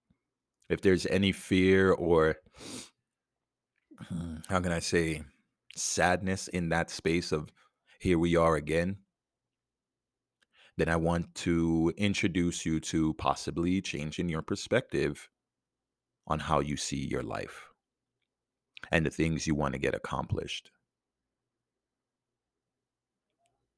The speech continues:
There's so much opportunity,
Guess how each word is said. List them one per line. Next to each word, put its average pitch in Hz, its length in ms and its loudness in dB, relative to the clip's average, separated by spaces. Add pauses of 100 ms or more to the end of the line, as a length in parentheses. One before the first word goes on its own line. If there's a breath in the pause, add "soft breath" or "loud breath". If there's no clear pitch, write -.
(1080 loud breath)
There's 78 200 6
so 87 240 8
much 85 260 2
opportunity, 78 840 0